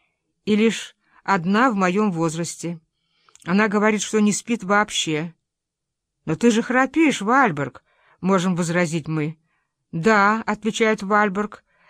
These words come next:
на своём нурландском диалекте. «Страшные мучения с этим храпом.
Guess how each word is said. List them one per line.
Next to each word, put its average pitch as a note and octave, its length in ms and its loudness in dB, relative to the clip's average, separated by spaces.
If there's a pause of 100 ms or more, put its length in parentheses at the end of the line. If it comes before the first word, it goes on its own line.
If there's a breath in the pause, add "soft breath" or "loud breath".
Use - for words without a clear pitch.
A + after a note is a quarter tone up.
на F#3+ 120 -2
своём G#3 460 2
нурландском G3 720 0
диалекте. F#3+ 720 -2 (560)
«Страшные A#3 560 0
мучения A3 560 2
с - 120 -4
этим G3+ 260 -2
храпом. F3+ 560 -2